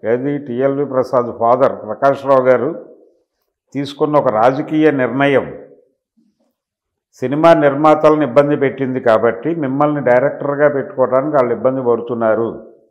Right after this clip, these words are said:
అందుకని మిమ్మల్ని తీసి రాజ్ భరత్ అనేవాడిని పెట్టుకోవాలనుకుంటున్నారు, నువ్వు హర్ట్ కాకు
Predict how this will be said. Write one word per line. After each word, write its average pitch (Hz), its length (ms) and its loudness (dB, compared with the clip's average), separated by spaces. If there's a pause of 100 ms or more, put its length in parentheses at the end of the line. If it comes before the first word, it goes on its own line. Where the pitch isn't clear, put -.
(1080)
అందుకని 123 420 -4
మిమ్మల్ని 131 360 -2
తీసి 147 320 -4
రాజ్ 135 340 2
భరత్ 143 360 -2
అనేవాడిని 131 420 0
పెట్టుకోవాలనుకుంటున్నారు, 117 1160 -2
నువ్వు 156 220 -4
హర్ట్ 117 260 -4
కాకు 110 680 -4